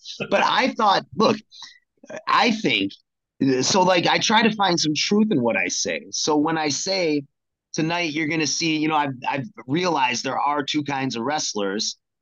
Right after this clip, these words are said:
There are the kinds that, you know, steal their moves from, you know, Friday and Tuesday night wrestling. And then there are the kinds that steal their moves from s-, late night Saturday cartoons,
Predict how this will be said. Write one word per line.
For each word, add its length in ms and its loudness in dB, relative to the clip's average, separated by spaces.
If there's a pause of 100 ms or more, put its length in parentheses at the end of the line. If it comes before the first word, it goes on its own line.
(280)
There 140 -2
are 60 -2
the 100 -4
kinds 460 -2
that, 220 -2 (240)
you 120 -2
know, 160 0
steal 540 -2
their 200 -2
moves 680 2
from, 460 -2 (440)
you 120 0
know, 340 -2 (520)
Friday 580 -2
and 120 -4
Tuesday 400 -2
night 280 -2
wrestling. 720 -4 (400)
And 140 -2
then 140 0
there 120 0
are 60 0
the 80 -4
kinds 460 -4
that 160 -4
steal 260 -2
their 160 0
moves 300 -2
from 100 -2
s-, 300 -4
late 320 -4
night 260 -2
Saturday 560 -4
cartoons, 960 -4